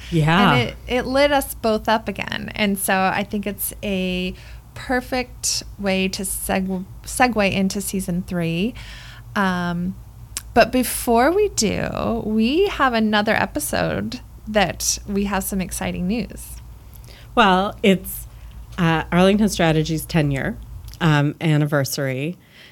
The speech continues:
Speaker 1: And it's been fun talking about brand with, uh, all of our guests all season because, you know, it, as part of my role in my own business is driving our brand and what is our brand and, and making sure we're true to it. So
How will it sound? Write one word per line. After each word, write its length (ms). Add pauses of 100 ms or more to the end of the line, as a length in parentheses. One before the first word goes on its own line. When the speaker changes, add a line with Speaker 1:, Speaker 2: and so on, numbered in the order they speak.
(180)
Speaker 1:
And 520 (220)
it's 160
been 160
fun 540
talking 420
about 280
brand 440
with, 580 (520)
uh, 340 (100)
all 140
of 100
our 100
guests 260
all 180
season 460
because, 640 (440)
you 120
know, 260 (140)
it, 160 (160)
as 160
part 300
of 80
my 180
role 540
in 160
my 180
own 140
business 600
is 360
driving 400
our 100
brand 540
and 360
what 120
is 160
our 120
brand 360
and, 220
and 160
making 240
sure 180
we're 80
true 300
to 260
it. 220
So 380